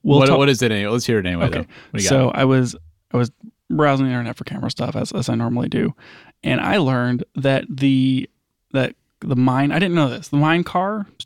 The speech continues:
Speaker 1: chase scene from Temple of Doom
Speaker 2: Mm-hmm.
Speaker 1: was shot on a Nikon F three.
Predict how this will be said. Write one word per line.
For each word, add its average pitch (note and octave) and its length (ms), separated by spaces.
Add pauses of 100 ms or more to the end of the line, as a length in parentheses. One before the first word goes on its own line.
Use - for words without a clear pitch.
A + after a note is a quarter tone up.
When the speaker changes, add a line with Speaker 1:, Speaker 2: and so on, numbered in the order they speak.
Speaker 1:
chase D#3 280
scene F3+ 380
from C#3 240
Temple C#3 220
of C3 100
Doom C#3 400
Speaker 2:
Mm-hmm. F#2+ 460 (200)
Speaker 1:
was C#3 200
shot - 440 (100)
on C3+ 360
a C3 60
Nikon C3 600
F B2 280
three. - 360